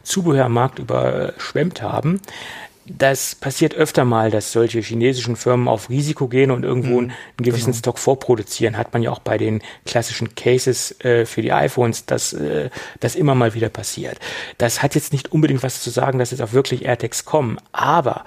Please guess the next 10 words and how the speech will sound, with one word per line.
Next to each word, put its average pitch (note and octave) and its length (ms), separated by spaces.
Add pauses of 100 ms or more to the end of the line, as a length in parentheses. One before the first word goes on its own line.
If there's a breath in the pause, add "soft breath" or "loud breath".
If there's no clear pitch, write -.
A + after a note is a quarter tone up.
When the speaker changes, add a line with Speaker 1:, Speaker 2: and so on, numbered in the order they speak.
(500 loud breath)
Speaker 1:
wenn A#2+ 160
so A#2+ 100
renommierte B2+ 540
Firmen B2+ 380
wie A#2 180
Nomad A#2 640
zum - 180
Beispiel, A#2+ 560 (520 loud breath)
ähm, A#2 480
schon, B2 500